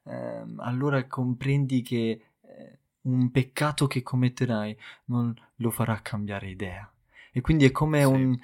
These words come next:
Speaker 1: eh, se, se sei padre e hai un figlio e il figlio ha una malattia alla mano e che, eh, lo, lo rende debole, triste, tu da padre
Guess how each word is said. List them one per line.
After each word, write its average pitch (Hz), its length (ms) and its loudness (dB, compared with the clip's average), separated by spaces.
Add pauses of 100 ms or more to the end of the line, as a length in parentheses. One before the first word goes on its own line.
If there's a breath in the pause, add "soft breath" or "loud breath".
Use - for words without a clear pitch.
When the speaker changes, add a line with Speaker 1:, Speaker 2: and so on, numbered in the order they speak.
(220 loud breath)
Speaker 1:
eh, 123 180 -8
se, - 320 -4
se - 120 -8
sei 139 220 4
padre 123 680 4
e 113 300 -8
hai 123 100 0
un 131 160 0
figlio 143 460 2
e 123 40 8
il 123 100 2
figlio 147 420 2
ha 120 40 6
una 123 220 2
malattia 135 600 0
alla 120 160 4
mano 104 520 0
e - 400 -12
che, 127 320 -6 (300 loud breath)
eh, - 360 -14 (340)
lo, 120 160 -8
lo 123 180 -2
rende 127 340 6
debole, 123 680 2
triste, 127 880 -2 (720)
tu 135 400 2
da 127 180 -2
padre 113 640 -2